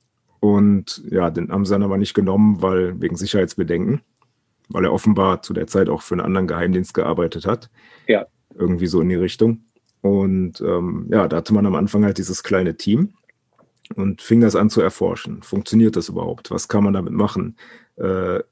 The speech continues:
Speaker 1: können es auch normale Menschen benutzen, ohne mediale Vorveranlagung? Ähm, können das dann letztlich auch, ja, normale Geheimdienstmitarbeiter und Soldaten benutzen? Und, ähm, dann hat man Ende der siebziger begonnen,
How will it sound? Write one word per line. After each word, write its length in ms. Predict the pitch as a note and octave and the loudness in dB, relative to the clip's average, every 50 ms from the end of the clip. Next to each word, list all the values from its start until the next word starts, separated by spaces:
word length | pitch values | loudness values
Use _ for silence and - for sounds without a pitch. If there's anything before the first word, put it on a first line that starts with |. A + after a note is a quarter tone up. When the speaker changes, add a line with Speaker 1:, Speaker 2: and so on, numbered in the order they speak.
| _ _ - | _ _ -2
Speaker 1:
können 260 | - A2 G#2+ G#2+ G2+ | 2 4 4 4 4
es 180 | G2 G2 - F#2+ | 2 0 0 0
auch 160 | F#2 F2+ - | 0 0 0
normale 380 | G2+ F2 F2 F2+ G2 A#2 A#2+ G2+ | -2 -2 0 2 4 4 4 4
Menschen 360 | F#2+ F2+ F2 - - G2 E2+ | 2 -2 -4 -4 -6 -6 -4
benutzen, 640 | F2+ F#2 - - - - - F2+ F2 F2 - D#2 D#2 | -4 -4 -4 -6 -6 -10 -8 -8 -6 -6 -6 -6 -2
ohne 380 | E2 G2 G#2+ A2 G#2 G2 E2 - | 0 2 4 4 4 2 0 -4
mediale 580 | G2+ G2 G2 F2+ G2+ G2 F#2 F2 E2+ F2+ E2+ E2+ | -4 -2 -2 -2 -2 -4 -4 -4 -4 -6 -8 -10
Vorveranlagung? 920 | - - G2 G2 F#2+ - G2+ - F2+ F2+ F2+ F2+ F2+ F2 F2+ F2+ F2+ - _ _ _ _ _ _ _ _ _ _ - | -6 -2 -2 -2 0 -2 -4 -6 -6 -6 -8 -8 -8 -8 -10 -10 -12 -12 _ _ _ _ _ _ _ _ _ _ -6
Ähm, 440 | F#2+ F#2+ F#2+ F#2 F2+ F2 F2 E2+ - _ - - | -4 -2 -2 -2 -2 -4 -6 -8 -12 _ -4 0
können 200 | - G#2 G#2 G2+ | 2 4 4 4
das 220 | G2 F#2+ - - | 4 2 2 2
dann 160 | G#2+ G2+ G2 | 0 2 2
letztlich 380 | G2+ G2+ - - - G2+ F2 - | 2 0 0 -2 -4 -4 -2 -2
auch, 300 | - F2 F2 - - - - - | -2 -2 -2 -4 -8 -12 -8 -4
ja, 200 | E2 D#2+ C2+ - - | -4 -4 -4 -4 -6
normale 340 | - F2+ F#2+ G2 G2+ G2 F#2+ | -4 -2 0 0 2 2 0
Geheimdienstmitarbeiter 1040 | F#2 F2+ F#2 G#2 A2 A2+ A2 G#2 - - F#2 - - E2+ F2 F2+ F#2+ - - F#2 - | 0 0 2 4 4 4 4 4 0 -4 -4 -4 -4 -2 -2 -2 -2 -2 -4 -4 -4
und 180 | - F2 E2 | -4 -6 -4
Soldaten 480 | - F#2 E2+ E2+ F#2+ G#2 G2+ - - F2 | -2 -2 -2 0 0 0 0 -2 -4 -6
benutzen? 460 | E2+ E2+ E2+ F2 - - - E2+ - _ _ _ _ _ _ _ _ _ _ _ _ _ _ _ | -6 -8 -10 -10 -12 -10 -10 -10 -12 _ _ _ _ _ _ _ _ _ _ _ _ _ _ _
Und, 380 | - F#2 F#2 F#2+ F#2+ F#2+ F2 D2+ _ _ _ _ - - | -6 -4 -2 -2 -2 -2 -4 -6 _ _ _ _ -6 -2
ähm, 500 | F2 F#2 G2 G2+ F#2+ G2 F#2 F2+ F2+ E2+ | 2 2 2 2 2 0 -2 -2 -4 -6
dann 200 | - F2 F2 G#2 | -6 -4 0 0
hat 120 | G#2+ - | 0 2
man 240 | G#2+ G#2+ G2+ G2+ F#2 | 2 2 2 2 2
Ende 200 | - G#2 A2+ G#2 | 2 2 2 2
der 100 | F2+ G2 | 2 0
siebziger 460 | F2+ G#2 G#2 - - A#2+ A#2 A2+ A2+ | -4 -4 -6 -4 -2 2 4 4 4
begonnen, 580 | G2+ G2+ G#2+ G2 G#2+ A2 A#2+ B2 A#2+ G#2+ G2 | 4 2 2 2 4 4 4 4 4 2 0